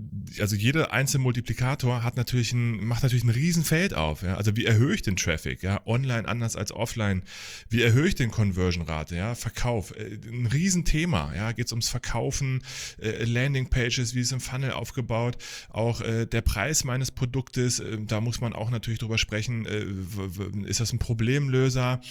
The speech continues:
äh, oder ist es nur ein Nice-to-have-Produkt, äh, bin ich, ähm, habe ich ein kleines Webinar, habe ich natürlich irgendwie ein anderes, äh, technisches Produkt, eine App, also, äh, d-, d-, da spiegelt sich so alles, alles drin wider, äh, was wir natürlich an Methoden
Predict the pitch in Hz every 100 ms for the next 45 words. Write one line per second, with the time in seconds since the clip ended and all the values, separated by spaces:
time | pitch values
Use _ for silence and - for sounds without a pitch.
0 | - - - 107 - 104 104 110 110 104
1 | 113 110 107 110 101 107 101 107 110 107
2 | 120 - 120 139 - - 135 131 127 123
3 | - 98 107 113 117 117 110 - 98 107
4 | 107 101 104 104 107 87 104 107 120 110
5 | 98 110 110 107 117 107 117 117 123 135
6 | 117 117 123 113 120 113 107 107 110 107
7 | - 117 131 120 123 - - - - -
8 | - 110 - 143 170 - 123 - 123 120
9 | 117 117 92 - 104 113 110 - - -
10 | 113 - - 123 - 120 113 - - 113
11 | 113 - 151 147 - 135 135 131 135 -
12 | - - 123 190 180 - - - 110 165
13 | - - 131 123 135 147 135 120 113 110
14 | 117 113 110 117 101 113 113 - 123 -
15 | 120 - 117 110 - 135 139 131